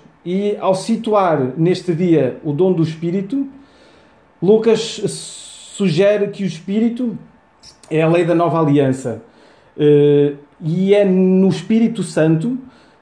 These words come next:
que se constitui a nova comunidade do povo de Deus. Com isto quero dizer que, eh, a comunidade viverá da lei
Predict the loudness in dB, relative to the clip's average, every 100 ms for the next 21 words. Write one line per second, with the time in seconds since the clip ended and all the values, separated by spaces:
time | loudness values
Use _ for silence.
0 | _ -6 -4 -2 -2 0 -2 0 0 2
1 | 0 0 -2 -2 0 0 2 0 0 -2
2 | -2 -4 -4 -2 -2 -4 -12 _ _ _
3 | -2 0 0 -2 -2 0 2 0 2 2
4 | 0 0 0 0 -4 -18 -20 _ _ _
5 | _ _ 0 2 4 0 -2 -2 2 4
6 | 2 2 0 -2 -6 -10 -6 -6 -2 0
7 | 0 -2 -8 -16 -12 -4 2 4 4 4
8 | 0